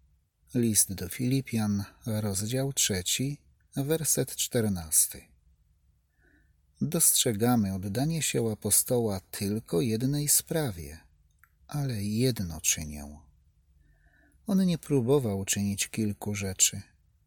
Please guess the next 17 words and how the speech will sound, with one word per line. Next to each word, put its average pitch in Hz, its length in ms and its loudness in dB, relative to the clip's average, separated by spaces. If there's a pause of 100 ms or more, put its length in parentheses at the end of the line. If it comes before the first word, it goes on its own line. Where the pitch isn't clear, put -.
(200)
Gdyby 123 360 -2
to 156 160 2
uczynił, 113 720 2 (220)
zapewne 151 680 -2
doznałby 117 640 2
niepowodzenia. 101 1080 0 (1400)
Apostoł 202 480 2
poświęcił 131 800 0
swoje 110 440 2
życie 107 360 0
temu 98 320 0
jednemu 107 640 0
celowi, 101 720 2 (560)
do 117 140 0
którego 110 540 -2
został 92 480 0
powołany 113 760 0